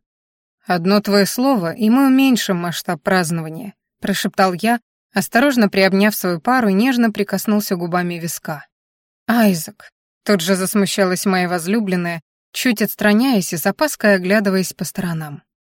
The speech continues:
«Вдруг нас заметит?» «Кто?» — с улыбкой уточнил я, прижав её к себе и невесомо поцеловал в губы. В последнее время это озеро стало нашим местом.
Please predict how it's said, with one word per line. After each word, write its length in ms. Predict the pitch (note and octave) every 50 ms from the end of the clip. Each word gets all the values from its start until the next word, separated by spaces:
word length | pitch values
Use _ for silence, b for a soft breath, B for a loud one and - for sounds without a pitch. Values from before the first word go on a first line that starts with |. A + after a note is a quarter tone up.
| _ _ _ _ _ _ - -
«Вдруг 300 | F3+ D#3+ G3+ G#3+ - -
нас 160 | C4+ C4+ C4
заметит?» 720 | A3+ G#3+ C4 D4 C#4 B3+ G#3 E3+ E3 - - - - - _ _ _ _ _ _ _ _ _ -
«Кто?» — 540 | - - - - A#3 G#3+ G3+ F#3 F3 F3+ - _ _ _ _ _ _ _
с 160 | - - -
улыбкой 420 | G#3 G3+ G3+ G3 - - - F3+ F3+
уточнил 420 | - - F3 - - G3 F#3 F3+
я, 220 | E3+ E3 - B3+ A3+
прижав 440 | - G3 F#3+ F3+ F#3+ G#3+ G#3 -
её 240 | - F3+ F3 F3 E3+
к 60 | D#3
себе 380 | - - - F3+ D#3+ G3+ A#3+ B3 - _ _ _ _ _ _
и 80 | -
невесомо 500 | G3 G3+ A3 A3+ G#3+ - D4 D4 C4+ B3
поцеловал 520 | G#3 - - - - G3 G3 G3 F#3+ G3 F#3
в 120 | F3 E3+
губы. 400 | E3 E3 E3 D#3+ D3+ - - G3 - _ _ _ _ _ _ _ _ _ _ _
В 140 | - - -
последнее 500 | - G3 - - C4+ C#4 A#3+ B3 B3+ B3
время 320 | B3 D4 D4+ C#4 A3 G3
это 160 | F#3+ - B3
озеро 300 | C4+ C#4 A#3+ A3+ G#3+ A3
стало 340 | G#3 - - A#3+ A#3 A#3 A3
нашим 360 | G#3 G3+ G#3 G#3 - G#3 F#3+
местом. 560 | F#3 F#3 F3+ E3+ D3 - - - G3+ G3+ G3+